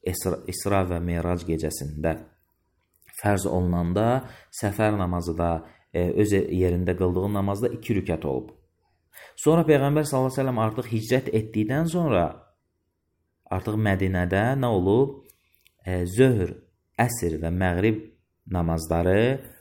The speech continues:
artırılıb olub dörd rükət. Və bir müddət belə davam etdikdən sonra artıq hicrətin dördüncü ilində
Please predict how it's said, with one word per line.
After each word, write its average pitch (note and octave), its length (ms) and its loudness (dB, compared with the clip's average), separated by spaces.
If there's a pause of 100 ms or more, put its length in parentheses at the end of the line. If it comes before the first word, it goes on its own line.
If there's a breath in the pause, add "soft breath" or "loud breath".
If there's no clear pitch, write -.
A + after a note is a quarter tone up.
(160 loud breath)
artırılıb G2 580 0
olub G#2 300 2
dörd F2+ 240 0
rükət. - 380 -12 (960)
Və F#2 60 -2
bir D3+ 240 2
müddət G2+ 460 0 (120)
belə G2+ 360 2 (560)
davam F#2+ 300 2
etdikdən F2+ 600 -2
sonra F2+ 680 0 (240 loud breath)
artıq F#2 420 -4
hicrətin F#2+ 540 -4
dördüncü F#2+ 640 2
ilində F2+ 440 0